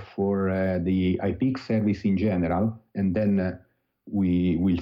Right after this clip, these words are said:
we'll see that with the, the new researches we are focusing of, on two of them in particular. Pricing, uh,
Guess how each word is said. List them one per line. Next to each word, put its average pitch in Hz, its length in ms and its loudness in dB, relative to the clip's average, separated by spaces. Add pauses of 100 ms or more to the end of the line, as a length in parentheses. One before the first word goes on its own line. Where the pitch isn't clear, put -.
we'll 98 260 0
see 101 280 -2
that 90 220 -2
with 90 280 0
the, 87 100 0
the 87 380 2
new 92 220 2
researches 92 540 -2
we 87 220 0
are 87 160 -4 (100)
focusing 90 520 -2
of, 85 240 -4
on 87 220 -2
two 95 120 -2
of 82 180 -4
them 90 220 -2
in 82 140 0
particular. 92 600 -4 (400)
Pricing, 120 540 0
uh, 98 160 -2